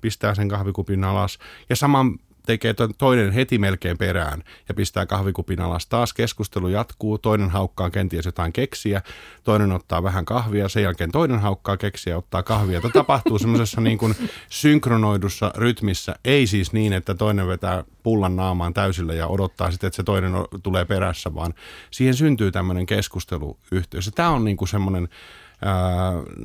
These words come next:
rapport, jota ei kumpikaan ikään kuin varmaan tietoisesti ole luonut.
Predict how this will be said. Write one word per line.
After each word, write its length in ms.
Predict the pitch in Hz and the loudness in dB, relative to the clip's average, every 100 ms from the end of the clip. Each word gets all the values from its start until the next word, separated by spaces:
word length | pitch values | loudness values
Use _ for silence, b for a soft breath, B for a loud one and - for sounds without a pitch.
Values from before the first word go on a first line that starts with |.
| - | -8
rapport, 560 | 110 131 - 104 95 | -2 -2 0 -2 0
jota 240 | 92 - 98 | -2 0 0
ei 80 | |
kumpikaan 500 | 98 113 104 - 90 | 2 2 2 0 -2
ikään 280 | 92 95 90 | -2 -2 -2
kuin 140 | 87 87 | -2 0
varmaan 340 | 95 92 90 | 2 2 0
tietoisesti 640 | 113 113 87 80 76 - | 2 2 0 -4 -6 -6
ole 120 | 76 78 | -6 -4
luonut. 720 | 80 82 71 - 139 - | -2 -2 -2 -4 -6 -8